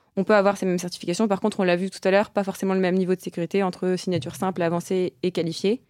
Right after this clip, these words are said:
Ce qui va changer, euh, c'est pas tant la valeur entre les différents fournisseurs, euh, de signature électronique, mais c'est plutôt, euh, euh, la tarification, l'expérience utilisateur, la réactivité du support client, la facilité de prise en main, enfin tout ce qui constitue vraiment l'expérience autour de l'utilisation d'un produit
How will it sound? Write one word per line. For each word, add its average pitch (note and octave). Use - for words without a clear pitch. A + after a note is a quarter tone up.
Ce -
qui G#3
va G3
changer, G#3+
euh, E3+
c'est F#3+
pas G3
tant G#3+
la F3
valeur G3+
entre F3+
les E3+
différents E3+
fournisseurs, F3
euh, D#3
de F3
signature E3
électronique, F3+
mais F3+
c'est F3+
plutôt, G3+
euh, F3+
euh, D#3
la D#3
tarification, F3+
l'expérience F#3+
utilisateur, F#3
la F#3+
réactivité F#3+
du G3
support F#3
client, F#3+
la F3+
facilité F3+
de F#3
prise F#3
en F#3
main, G3
enfin A#3
tout -
ce -
qui G#3+
constitue G#3+
vraiment G#3
l'expérience G3
autour F#3
de F#3
l'utilisation F3+
d'un F3+
produit F3+